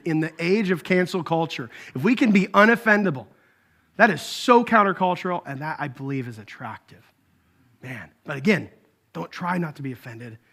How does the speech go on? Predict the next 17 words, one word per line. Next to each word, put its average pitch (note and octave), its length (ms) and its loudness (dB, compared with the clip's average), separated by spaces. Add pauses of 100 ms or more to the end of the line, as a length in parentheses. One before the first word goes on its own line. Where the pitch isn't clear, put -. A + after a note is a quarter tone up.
(320)
Let's - 340 -18 (640)
stay - 240 -8
rooted. B2 420 -8 (2500)
So, E3 200 -8
I - 60 -14
mean, F#3 160 -6
I'm F#3+ 100 -4
just G#3 120 -8
gonna C3+ 200 -6 (160)
pray E3+ 200 2
for D#3+ 240 -2
us C#3 160 -6
as B2+ 140 -8
the, C#3 120 -8
as C#3 240 -6
they're, C#3 420 -4
um, B2 400 -8